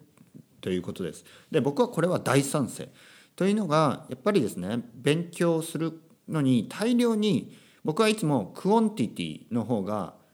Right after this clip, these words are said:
えー、クオリティより大事って僕は思うんですね。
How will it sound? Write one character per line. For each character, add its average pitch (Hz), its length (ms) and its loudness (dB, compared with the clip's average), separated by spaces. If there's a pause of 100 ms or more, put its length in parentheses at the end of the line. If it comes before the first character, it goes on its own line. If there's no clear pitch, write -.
(380)
え 120 140 -2
ー、 - 80 -6
ク - 160 4
オ 233 60 8
リ 202 140 2
テ 101 80 -6
ィ 90 40 -2
よ 82 60 -4
り 82 100 -8
大 131 220 4
事 156 120 -2
っ - 40 -4
て - 360 -8
僕 123 220 2
は 190 60 6
思 135 140 4
う 104 40 2
ん 76 100 -4
で 67 80 -14
す - 100 -14
ね。 139 260 0